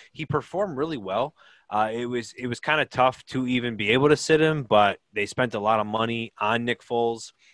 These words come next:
so you almost had to do that. But, uh, you know, he came in and he threw over twenty touchdowns. Did not throw a lot of interceptions. Like we said, they finished six and ten. Uh, he, what was it? Uh, twenty-one touchdowns and six interceptions.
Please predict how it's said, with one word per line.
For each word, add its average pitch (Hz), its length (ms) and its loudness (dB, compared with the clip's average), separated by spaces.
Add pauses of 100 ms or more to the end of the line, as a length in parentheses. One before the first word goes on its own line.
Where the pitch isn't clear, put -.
(200)
so - 140 -12
you 113 160 -6
almost 123 260 -6
had 113 160 -2
to 113 40 -10
do 123 140 -8
that. 127 280 0 (500)
But, 117 260 2 (520)
uh, 123 300 -8 (560)
you 147 160 -6
know, 143 60 0
he 139 100 -2
came 170 300 -2
in 175 340 -2
and 131 300 0
he 139 120 -8
threw 185 380 -6
over 165 200 -2
twenty 180 280 -6
touchdowns. - 580 -4 (300)
Did 160 120 2
not 196 180 2
throw 185 140 -2
a - 20 2
lot 139 160 4
of 120 60 0
interceptions. 101 720 -8
Like 156 220 -4
we 156 60 -6
said, 156 200 -2
they 151 120 -2
finished 196 460 -4
six - 260 -6
and 87 100 -16
ten. 117 400 -2 (480)
Uh, 98 400 2 (460)
he, 139 340 -2
what 139 140 -2
was 120 100 -6
it? - 260 -12 (120)
Uh, 98 180 -2
twenty-one 190 320 4
touchdowns 120 480 2
and 98 80 -2
six - 280 0
interceptions. 110 600 0